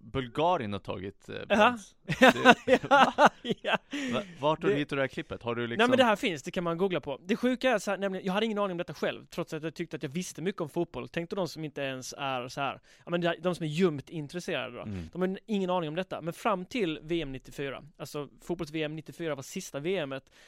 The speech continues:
Speaker 2: då även de som kom på fjärde plats av någon mystisk anledning fick bronsmedalj.
Speaker 1: Okej, så alla fick medalj?
Speaker 2: <laughs> Nej,
Speaker 1: Ja, men
Speaker 2: inte
Speaker 1: det,
Speaker 2: alla.
Speaker 1: det är lite
Speaker 2: Men ettan,
Speaker 1: relevant.
Speaker 2: tvåan, trean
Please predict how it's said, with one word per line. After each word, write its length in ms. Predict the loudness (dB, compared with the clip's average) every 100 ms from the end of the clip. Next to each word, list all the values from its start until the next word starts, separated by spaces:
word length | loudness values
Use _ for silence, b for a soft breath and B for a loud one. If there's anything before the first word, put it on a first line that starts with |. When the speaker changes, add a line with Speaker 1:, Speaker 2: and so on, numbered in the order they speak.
| b b
Speaker 2:
då 140 | -2
även 420 | 2 0 0 -2
de 160 | -2 -6
som 160 | -8
kom 220 | -4 -4 -4
på 80 |
fjärde 420 | -8 -4 -4 -2 -4
plats 460 | -4 -4 -6 -12 -6
av 140 | -2
någon 440 | 0 0 0 -2
mystisk 340 | -2 -2 -6 -8
anledning 460 | -6 -4 -6 -8 -14 b b
fick 260 | -4 -4
bronsmedalj. 720 | -2 -4 -4 -8 -8 -10 -14 _ _ _
Speaker 1:
Okej, 240 | -8 -4
så 120 | -6 -2
alla 540 | -2 -2 -4 -4 -6 -6
fick 160 | -16 -12
medalj? 300 | -10 -10 -14 _ _ _
Speaker 2:
<laughs> 60 | -6
Nej, 100 | 0 4
Speaker 1:
Ja, 80 | 4 6
men 80 | 4
Speaker 2:
inte 140 | 6
Speaker 1:
det, 120 | 4
Speaker 2:
alla. 120 | 4
Speaker 1:
det 60 | 2
är 20 |
lite 200 | 0 0
Speaker 2:
Men 80 | 2
ettan, 20 | 4
Speaker 1:
relevant. 180 | 2 0
Speaker 2:
tvåan, 220 | 2 0
trean 260 | 0 -4